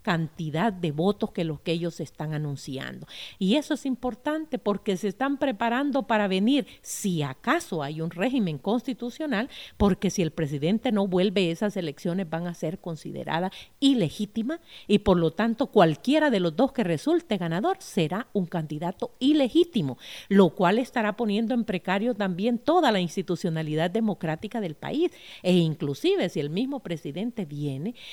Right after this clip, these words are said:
el próximo presidente de la República va a estar ante un país ingobernable, ingobernable desde el punto de vista político, pero sobre todo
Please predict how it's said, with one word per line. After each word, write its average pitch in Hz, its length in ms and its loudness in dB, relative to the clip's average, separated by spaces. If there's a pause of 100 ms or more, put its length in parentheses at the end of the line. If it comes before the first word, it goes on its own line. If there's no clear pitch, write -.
(160)
el 180 300 6
próximo 294 680 -2
presidente 180 680 -4
de 180 100 -2
la 156 140 -4
República 240 760 -2 (260)
va 170 280 2
a - 120 -6
estar 196 440 -2
ante 208 300 -2
un 180 200 -2
país 160 540 -4
ingobernable, 139 960 -10 (380)
ingobernable 160 920 0
desde 147 240 -4
el 139 80 -6
punto 196 400 -6
de 143 120 -4
vista 170 400 -10
político, 214 640 -8
pero 151 240 -2
sobre 135 360 -8
todo 285 400 -2